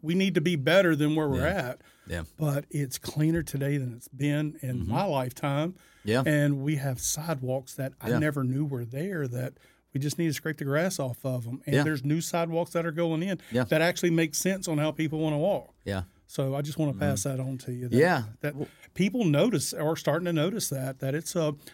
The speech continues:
Speaker 1: those quality of life things
Speaker 2: Mm.
Speaker 1: matter.
Speaker 2: Yeah.
Speaker 1: They matter an awful lot.
Speaker 2: I'll tell you this. So if, uh, and I wanna plug One Row dot city, One Row, O N E R O E dot city. That is where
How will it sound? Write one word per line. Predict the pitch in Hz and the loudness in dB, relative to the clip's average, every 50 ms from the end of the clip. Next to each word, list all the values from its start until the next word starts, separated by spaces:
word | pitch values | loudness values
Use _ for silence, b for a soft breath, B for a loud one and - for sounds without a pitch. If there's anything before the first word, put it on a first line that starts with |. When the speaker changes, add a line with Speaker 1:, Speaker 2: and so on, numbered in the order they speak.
| B B | B B
Speaker 1:
those | 175 175 170 | -2 -2 -2
quality | - - - - 190 196 226 226 214 185 156 | -2 -10 0 4 4 4 4 4 2 2 2
of | 139 131 | 2 0
life | 127 123 139 156 156 151 143 147 - | 0 0 0 2 2 2 0 -2 -6
things | - - - 147 151 170 180 139 131 120 120 123 - - - b b b | -16 -14 -4 -2 0 2 2 2 0 0 -4 -6 -10 -14 -18 b b b
Speaker 2:
Mm. | 101 98 95 90 - - - | -12 -12 -12 -12 -14 -14 -16
Speaker 1:
matter. | 123 113 135 156 - 311 - 131 - - - - - _ - | -16 -10 -6 -4 -2 -2 -2 -4 -6 -10 -18 -20 -20 _ -6
Speaker 2:
Yeah. | 120 117 101 95 98 | -4 -2 0 2 2
Speaker 1:
They | - 156 | 2 2
matter | 160 175 196 214 196 165 | 0 0 -2 0 -2 0
an | 170 | 0
awful | 190 214 - - 156 143 | 0 -2 -2 -2 -4 -4
lot. | 170 226 - - - - - | -4 -4 -6 -8 -10 -6 -2
Speaker 2:
I'll | 104 123 135 | 0 0 0
tell | 131 - 139 120 | 2 4 4 6
you | 113 107 95 | 6 4 2
this. | 95 95 95 92 | 2 0 0 0
So | - - 117 101 95 95 98 98 71 | -2 0 0 2 2 2 2 0 0
if, | 98 98 90 - - - - - - | 0 -2 -2 -4 -12 -18 -18 -16 -8
uh, | - 110 98 104 | -6 -6 -4 -2
and | 113 110 | 0 0
I | 110 | 2
wanna | 113 107 101 95 | 2 2 0 -2
plug | - - 113 104 98 95 90 82 | -2 0 0 0 2 0 0 -2
One | 87 104 107 101 | -2 -2 0 2
Row | 98 95 95 92 | 2 2 2 2
dot | 90 92 82 - | 0 -2 -4 -4
city, | - - 101 92 90 87 90 90 - _ _ _ - | -4 -2 -2 -2 0 -2 -4 -6 -8 _ _ _ -12
One | 95 101 110 113 113 98 | -4 -2 0 0 0 0
Row, | 95 90 95 - | 0 -2 -2 0
O | 113 120 127 131 | 2 4 4 4
N | 120 113 | 4 2
E | 101 98 101 98 90 - | 2 2 0 0 -2 -4
R | - 110 107 107 | -4 -2 0 0
O | 101 101 98 | 0 0 0
E | 98 98 | 0 0
dot | 90 95 95 90 - | 0 0 -2 -2 -2
city. | - - 101 90 80 85 82 b b b b b b b b - | -4 -4 -4 -4 -4 -6 -8 b b b b b b b b 0
That | 117 120 123 | 2 4 4
is | 120 - - | 4 2 2
where | 123 113 92 | 0 0 0